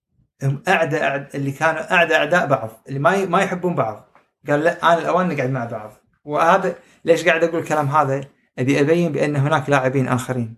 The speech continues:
في السيا-، في، في الاقتصاد، ليس العرض والطلب فقط، لا، في هناك محددات أخرى. قعدوا على طاولة واحدة، قالوا: "هذا لازم ما ينجح"، اللي هو، آه، أعتقد اسمه ماكنلي. قالوا: "لازم ما ينجح". ألف وتسعمية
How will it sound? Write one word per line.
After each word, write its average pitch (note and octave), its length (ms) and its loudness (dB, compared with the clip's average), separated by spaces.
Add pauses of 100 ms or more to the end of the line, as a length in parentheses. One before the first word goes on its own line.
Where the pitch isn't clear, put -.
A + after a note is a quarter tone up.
(100)
في - 60 -20
السيا-، C3 380 -4
في، C3+ 280 -2
في C3+ 360 -6
الاقتصاد، C3+ 520 -2 (380)
ليس D3+ 200 2
العرض C#3+ 240 2
والطلب C3+ 380 2
فقط، B2+ 340 -4
لا، D3+ 100 -2
في C#3+ 240 -4
هناك F3+ 400 -2 (240)
محددات D3 480 0
أخرى. - 340 -12 (1000)
قعدوا F#3+ 200 6
على C#3+ 180 2
طاولة C#3 280 2
واحدة، E3+ 400 -6
قالوا: D#3 140 0
"هذا D#3+ 220 0
لازم C#3 260 2
ما A#2+ 100 -2
ينجح"، A2 380 -12 (1040)
اللي D3 200 -2
هو، D#3 180 4
آه، C3 840 2 (340)
أعتقد C#3+ 300 -4
اسمه C#3 220 -4
ماكنلي. B2+ 560 -4 (680)
قالوا: G#3 140 6
"لازم G3 240 4
ما C3 60 4
ينجح". A2+ 360 -2
ألف C#3+ 140 -2
وتسعمية E3+ 600 -2